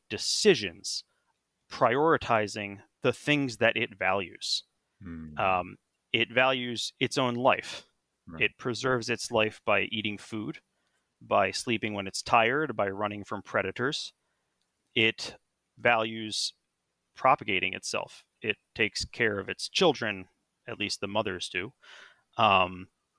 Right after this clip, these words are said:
Speaker 1: and in, if it's sufficiently threatened, it's going to value its own safety over the safety of whatever is attacking it, and it may fight back, right?
Speaker 2: Hmm.
Speaker 1: So animals are not making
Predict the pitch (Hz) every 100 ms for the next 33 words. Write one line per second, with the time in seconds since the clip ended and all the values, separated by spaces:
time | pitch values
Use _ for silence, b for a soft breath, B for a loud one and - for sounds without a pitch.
0 | _ _ - - 139 123 113 107 123 -
1 | _ _ - 117 110 127 123 120 - -
2 | - - - 185 190 135 113 - 107 107
3 | 147 - - 117 - 123 117 - 113 107
4 | 110 _ 117 113 113 127 110 110 107 101
5 | _ 120 - 120 117 - 110 104 - 104
6 | - 123 131 113 110 104 - 107 - 107
7 | 104 104 104 107 101 98 98 98 - 151
8 | 151 113 104 101 - _ _ 107 101 101
9 | 107 101 98 - - - 110 - 117 -
10 | - _ _ _ 107 120 - 113 110 98
11 | 85 78 69 67 _ _ _ _ _ _
12 | - 139 131 - _ _ _ _ _ -
13 | 170 - _ - 185 202 185 165 131 135
14 | 127 110 113 101 98